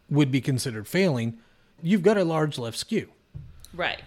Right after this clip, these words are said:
Speaker 2: Now we're gonna look at the mathematics, because if there are, go, let's go back to our ten-point problem, right? The difference between eight out of ten points and six out of ten points is really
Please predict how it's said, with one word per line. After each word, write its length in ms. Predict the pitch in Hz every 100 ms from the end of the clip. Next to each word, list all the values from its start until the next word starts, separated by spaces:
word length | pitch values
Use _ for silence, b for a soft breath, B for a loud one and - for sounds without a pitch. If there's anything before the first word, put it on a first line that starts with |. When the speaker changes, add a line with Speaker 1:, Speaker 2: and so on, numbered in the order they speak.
| 240
Speaker 2:
Now 180 | 262
we're 60 | 277
gonna 140 | 269
look 120 | 233 226
at 80 |
the 60 | 202
mathematics, 720 | 185 180 185 196 185 - -
because 400 | - 185 208 190
if 160 | 196 -
there 180 | 233 262
are, 300 | 233 208 - - -
go, 100 | 190
let's 160 | 196 202
go 100 | 226
back 180 | 208 196
to 80 | 190
our 60 |
ten-point 460 | 180 208 180 180 131
problem, 480 | 214 190 156 139 -
right? 320 | 160 170 - B B B -
The 80 | 208
difference 420 | 214 247 269 233
between 580 | 226 220 226 208 190 185
eight 220 | - 226 240
out 180 | 214
of 80 | 185
ten 240 | 185 190 185
points 480 | 196 175 175 - -
and 120 | 175
six 300 | 180 254 -
out 100 | 196
of 80 | 175
ten 260 | 185 170
points 600 | 175 180 165 151 151 - b b b b _ _ _ _ -
is 300 | 247 208 190
really 720 | 220 269 254 202 190 196